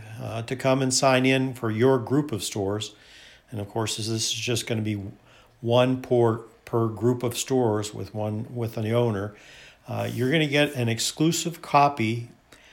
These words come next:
of Peter Ebner's new book, The Hundred Most Effective Ways to Drive Your Print Sales. And of course, you know, Peter Ebner is one of the top,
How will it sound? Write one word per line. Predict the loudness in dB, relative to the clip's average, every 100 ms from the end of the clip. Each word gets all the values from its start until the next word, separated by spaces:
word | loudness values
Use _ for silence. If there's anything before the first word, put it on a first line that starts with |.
| -20 _
of | -4 -2 -2
Peter | -2 0 2 4
Ebner's | 4 2 -2 -2
new | 0 2 2
book, | 2 2 0 -6 -18 -16 -10
The | -6 -4 -6
Hundred | -4 -2 -2 0
Most | 0 0 -4
Effective | -2 -2 0 0
Ways | 2 2 2
to | -2
Drive | 0 0 0
Your | -2
Print | -4 -4 -4
Sales. | -8 -8 -12 -16 -20 _ -20 -20 -20 -20 -14
And | -10
of | -10
course, | -6 -4 -4
you | -2
know, | -2 -4 -4
Peter | -2 2 2
Ebner | 2 -2
is | -4
one | -4 -2
of | -4
the | -6 -8 -12 -20 -20 -20 _
top, | 4 6 6 4